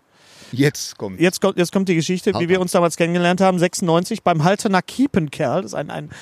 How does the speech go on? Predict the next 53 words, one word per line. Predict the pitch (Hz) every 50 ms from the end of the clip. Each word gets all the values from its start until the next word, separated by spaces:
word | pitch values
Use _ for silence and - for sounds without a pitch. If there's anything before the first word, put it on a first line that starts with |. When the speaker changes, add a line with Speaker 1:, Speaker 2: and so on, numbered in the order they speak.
| - - -
Speaker 2:
ein | - 175 175
Preis. | - - 156 143 190 -
Und | 214 175
da | 180
habe | 196 247
ich | 233
dich | - 262 - -
zum | - 233
ersten | 202 185 196 220 - -
Mal, | 220 214 202 202 208 - - - - - - _ _ _
äh, | 190 180 175 170 160
live | 160 147 139 135 175 196 -
gesehen, | - 254 226 196 226 233 240 240
sechsundneunzig. | 202 214 - - - 233 208 196 208 220 - 254 -
Ich | - - -
wusste | 151 196 269 - - 285 240
zwar, | - - 240 214 185
wer | 190 175
du | 165 147
bist, | 127 147 226 - - - - - - - _
da | 170 151
war | 165 160
gra-, | 143 151 165 185 190 170
fing | - 202 190
gerade | 165 170 190 214 202
so | 185 180
der, | 165 - -
der | 175 165 131
Hype | 139 143 180 - -
an, | - 226 269 - - - - - - -
aber | - 170 185 170
als | 175 185 -
ich | 208 -
dein, | - 185 180 196 214 233 220
das | - 185 165 -
war | 202 190
ähnlich, | 190 190 220 226 180 - - 113 - _ - 190 175 -
was | - 190 -
du | - 190 190
gesagt | 196 156 180 190 208
hast, | 196 170
als | 170 - -
du | - 220 233 185
wirklich | 226 - - - - 185
auf | -
die | - 156
Bühne | 147 208 277 311 -
kamst | - 220 220 214 -
und | 202
hast | 185 180 - -
wirklich | 220 214 233 190 -
ein | 180
S-, | 151 - -